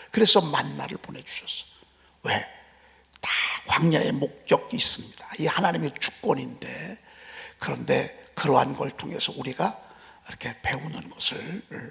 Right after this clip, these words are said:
보게 됩니다. 사실 우리 이야기를 하자면 우리도 똑같습니다. 우리가 살아가면서 우리 계획대로 안 되잖아요.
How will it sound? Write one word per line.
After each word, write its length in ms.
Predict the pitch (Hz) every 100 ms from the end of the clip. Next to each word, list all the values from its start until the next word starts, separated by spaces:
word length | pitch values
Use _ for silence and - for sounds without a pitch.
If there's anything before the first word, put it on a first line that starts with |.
| -
보게 260 | - - 127 -
됩니다. 420 | - - - - - - - - -
사실 380 | - - 202 - -
우리 300 | 156 170 -
이야기를 460 | 151 143 135 160 156
하자면 520 | - - 127 180 - - - - - -
우리도 360 | 180 - 147
똑같습니다. 800 | - 254 214 - - - - - - _ _ _ _ _ _ _ _ -
우리가 260 | 160 131
살아가면서 720 | 123 - 180 156 127 131 -
우리 120 | 143 127
계획대로 600 | - 151 156 - 143 135
안 140 | 131
되잖아요. 480 | 139 - 127 139